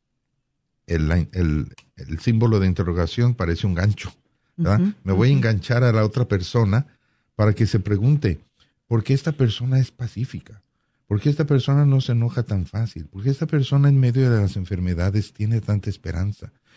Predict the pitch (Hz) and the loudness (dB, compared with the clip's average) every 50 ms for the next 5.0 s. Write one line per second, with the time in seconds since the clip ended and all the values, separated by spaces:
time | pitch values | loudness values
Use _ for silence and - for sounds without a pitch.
0 | _ _ _ - 113 110 104 - 123 123 - - 123 120 117 98 - - 113 113 | _ _ _ -2 -2 0 2 2 0 0 0 -2 0 0 0 -2 0 0 0 2
1 | 113 117 117 113 101 - - 85 - - 120 127 - 113 104 - - 117 110 104 | 4 4 2 2 0 -2 -8 -10 -8 -4 -4 -2 -2 -2 -6 -4 -4 -2 -2 -2
2 | 98 - 117 131 139 - _ _ _ _ _ _ _ _ _ - - 95 - 127 | -2 0 0 0 0 -2 _ _ _ _ _ _ _ _ _ -6 -4 0 2 2
3 | 113 - 143 151 156 180 175 160 - 147 127 117 98 - 110 95 98 95 87 104 | 2 4 2 2 4 4 2 2 2 2 2 2 2 2 0 2 2 0 2 2
4 | 131 151 156 143 151 139 127 - - - 110 101 101 113 123 120 123 127 117 135 | 4 4 2 2 2 0 0 0 -2 0 0 2 2 2 2 2 2 2 0 -2